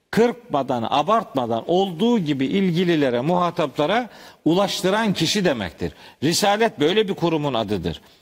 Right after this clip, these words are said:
Bunu, bu kurumu bu mahiyetten çıkartıp da, yani Allah'ın ayeti, mesela o kadar canım sıkılıyor ki, düşünebiliyor musunuz arkadaş?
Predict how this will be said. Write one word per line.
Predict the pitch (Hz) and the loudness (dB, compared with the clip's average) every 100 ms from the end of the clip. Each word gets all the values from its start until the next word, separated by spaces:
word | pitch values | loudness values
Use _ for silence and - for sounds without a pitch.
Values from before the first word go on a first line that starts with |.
| - - | -20 -2
Bunu, | 160 233 233 | 0 2 0
bu | 226 | 0
kurumu | 220 226 220 175 143 | 2 2 2 0 0
bu | 240 | 2
mahiyetten | 214 196 202 202 190 185 170 | 4 2 2 -2 -2 -2 -2
çıkartıp | - 180 160 - 156 - | -2 -2 -2 -2 -4 -2
da, | 95 - - - - | -2 -4 -20 -20 -4
yani | 160 196 170 | 0 2 2
Allah'ın | 208 226 214 196 | 2 4 4 4
ayeti, | 196 175 139 156 | 2 2 0 0
mesela | 233 - 175 185 - | -2 0 0 -2 -4
o | 175 | -2
kadar | 208 220 202 | 0 2 0
canım | 147 190 208 | 0 0 0
sıkılıyor | - 151 208 233 185 | 0 0 0 0 0
ki, | 143 147 - _ _ _ - | -4 -8 -10 _ _ _ -2
düşünebiliyor | 160 175 214 214 233 | 0 0 0 2 2
musunuz | 160 120 151 | 0 0 -2
arkadaş? | 170 165 139 - | 0 0 0 -4